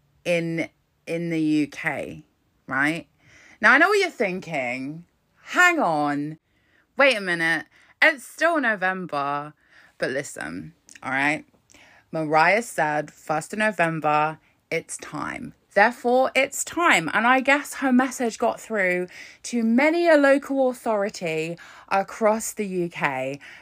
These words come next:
because everybody's putting up their trees now. We love it.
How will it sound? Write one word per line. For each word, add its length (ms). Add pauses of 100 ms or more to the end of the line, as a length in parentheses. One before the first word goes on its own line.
(100)
because 360
everybody's 760
putting 320
up 100
their 120
trees 460
now. 280
We 160
love 240
it. 240